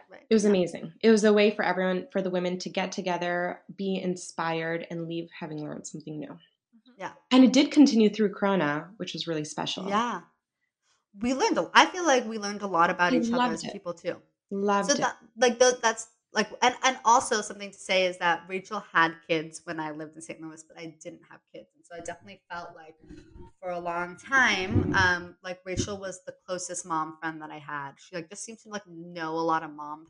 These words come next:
Speaker 1: things. Like,
Speaker 2: <laughs>
Speaker 1: she just, like, knew things. Like, I'll never
Speaker 2: Sometimes
Speaker 1: forget
Speaker 2: I
Speaker 1: one
Speaker 2: knew
Speaker 1: time.
Speaker 2: too much. <laughs>
Speaker 1: One time,
Speaker 2: Too many
Speaker 1: I'll
Speaker 2: mom
Speaker 1: never
Speaker 2: things.
Speaker 1: forget one time
Speaker 2: You probably
Speaker 1: she
Speaker 2: didn't
Speaker 1: was,
Speaker 2: wanna
Speaker 1: like,
Speaker 2: hear some of these
Speaker 1: she, like,
Speaker 2: mom
Speaker 1: hired,
Speaker 2: things.
Speaker 1: like, a babysitter, and, um, the babysitter was doing a diaper change, and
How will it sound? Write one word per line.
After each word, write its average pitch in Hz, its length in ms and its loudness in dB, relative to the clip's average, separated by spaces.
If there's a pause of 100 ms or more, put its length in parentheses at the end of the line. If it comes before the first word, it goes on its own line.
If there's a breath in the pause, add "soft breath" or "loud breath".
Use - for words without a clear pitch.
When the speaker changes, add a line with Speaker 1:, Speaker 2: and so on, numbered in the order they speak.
Speaker 1:
things. 277 420 -14
Like, - 120 -4
Speaker 2:
<laughs> - 760 -6
Speaker 1:
she 226 60 -8
just, 226 120 -8
like, 220 120 -4
knew 214 840 -4 (160)
things. - 340 -2
Like, - 160 -12
I'll 208 120 -2
never 277 200 8
Speaker 2:
Sometimes 262 260 8
Speaker 1:
forget - 40 2
Speaker 2:
I 240 60 6
Speaker 1:
one 226 100 8
Speaker 2:
knew 220 120 8
Speaker 1:
time. 202 100 -2
Speaker 2:
too 523 200 4
much. 233 440 6 (220)
<laughs> 349 180 6
Speaker 1:
One 302 340 8
time, - 160 4
Speaker 2:
Too - 80 4
many 269 140 10
Speaker 1:
I'll 277 100 10
Speaker 2:
mom 233 160 8
Speaker 1:
never 277 80 4
Speaker 2:
things. 233 140 4
Speaker 1:
forget 240 320 6
one 202 220 0
time 185 560 -2 (120)
Speaker 2:
You 262 140 6
probably 285 220 10
Speaker 1:
she - 60 8
Speaker 2:
didn't 254 140 6
Speaker 1:
was, - 20 2
Speaker 2:
wanna 240 180 4
Speaker 1:
like, 220 100 2
Speaker 2:
hear 262 120 6
some 254 160 2
of 190 80 2
these 202 120 2
Speaker 1:
she, 180 40 -2
like, 214 120 4
Speaker 2:
mom 208 160 4
Speaker 1:
hired, 220 260 2
Speaker 2:
things. 277 200 -4
Speaker 1:
like, 226 100 4
a 175 120 0
babysitter, 247 640 -6 (100)
and, 196 220 -2 (120)
um, 180 280 -2
the 202 100 -6
babysitter 208 600 -10
was 196 220 -12 (120)
doing 196 200 -10
a 175 40 -20
diaper 185 260 -4
change, 180 280 -14
and 170 120 -6